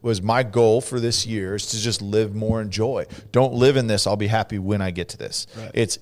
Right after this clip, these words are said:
Speaker 1: in the daily pursuit that, hey, I am, I am soaking it in
Speaker 2: Mm-hmm.
Speaker 1: 'cause I know that this, this is, this is where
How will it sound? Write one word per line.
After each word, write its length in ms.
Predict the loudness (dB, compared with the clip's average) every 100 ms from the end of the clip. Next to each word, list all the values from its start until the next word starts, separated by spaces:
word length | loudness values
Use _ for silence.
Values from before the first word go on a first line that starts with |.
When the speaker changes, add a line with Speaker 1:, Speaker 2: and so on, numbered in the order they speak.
| -2
Speaker 1:
in 160 | 0 0
the 100 | -4
daily 500 | 0 2 2 0 -4
pursuit 760 | -4 -2 -2 0 0 -2 -6 _ _ 0
that, 440 | 2 2 0 -6 _ _
hey, 240 | -2 0 0 -2
I 200 | -2 0
am, 360 | 0 0 -4 -6
I 140 | -2 -2
am 80 | 0
soaking 460 | 0 2 0 -2
it 100 | -2
in 260 | -4 -6 -12 -20
Speaker 2:
Mm-hmm. 180 | -12 -2
Speaker 1:
'cause 100 | 0
I 80 |
know 240 | 4 6 6
that 180 | 2 -2
this, 220 | -6 -6 -16 _ -4
this 260 | 2 2 4
is, 380 | 2 2 -2 -6 _ _ _ _ _ _ _ _ _ -6
this 240 | 0 2 2
is 180 | 0 0
where 800 | 2 6 6 6 4 2 0